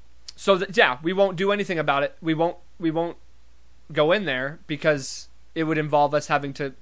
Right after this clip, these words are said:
basically go against China, and we won't do that. And the funny thing about it is, you have, I mean, put your politics aside. This has nothing to do with politics.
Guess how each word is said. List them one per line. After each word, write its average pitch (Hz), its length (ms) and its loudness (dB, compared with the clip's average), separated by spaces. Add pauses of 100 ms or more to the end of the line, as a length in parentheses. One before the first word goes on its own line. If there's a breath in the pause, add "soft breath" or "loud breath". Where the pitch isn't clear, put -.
(220)
basically 139 400 -4
go 139 160 2
against 143 300 -6
China, 208 320 -6 (160)
and 147 140 -4
we 147 80 0
won't 147 240 -4
do 196 120 -8
that. - 280 -12 (760 soft breath)
And 165 120 -4
the 160 60 4
funny 269 400 0
thing 285 200 -4
about 294 260 4
it 156 100 -2
is, 127 320 -6 (280 soft breath)
you 147 100 2
have, 147 180 4 (140)
I 165 100 6
mean, 175 200 0 (260)
put 349 180 4
your 359 120 2
politics 269 440 4
aside. - 420 -6 (440)
This 247 160 4
has 277 180 8
nothing 262 280 0
to 226 60 -6
do 214 100 0
with 196 120 0
politics. - 580 -2